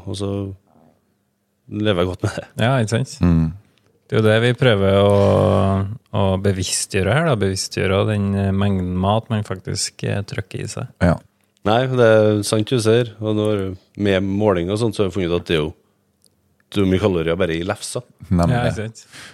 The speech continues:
Speaker 3: Eh, hvordan blir de siste seks vekkene, da?
Speaker 1: De blir bra.
Speaker 3: Gleder du deg?
Speaker 1: Ja.
Speaker 3: Ja.
Speaker 1: Eh, positiv, og ser fram til.
Speaker 3: Hva du gleder deg mest til?
Speaker 1: At det skal fortsette å gå rett veien.
Speaker 3: Mhm.
Speaker 1: At,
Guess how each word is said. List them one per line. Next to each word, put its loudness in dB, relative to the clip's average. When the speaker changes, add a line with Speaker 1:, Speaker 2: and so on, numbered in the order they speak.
Speaker 3:
Eh, 4
hvordan 2
blir 2
de 2
siste 0
seks -6
vekkene, -2
da? -8
Speaker 1:
De -
blir -8
bra. -2
Speaker 3:
Gleder 2
du 2
deg? 2
Speaker 1:
Ja. -2
Speaker 3:
Ja. 6
Speaker 1:
Eh, -8
positiv, -8
og -10
ser -8
fram -10
til. -8
Speaker 3:
Hva 2
du 2
gleder 4
deg 4
mest 0
til? 4
Speaker 1:
At -18
det -4
skal -6
fortsette -6
å -4
gå 0
rett -4
veien. -4
Speaker 3:
Mhm. 4
Speaker 1:
At, -6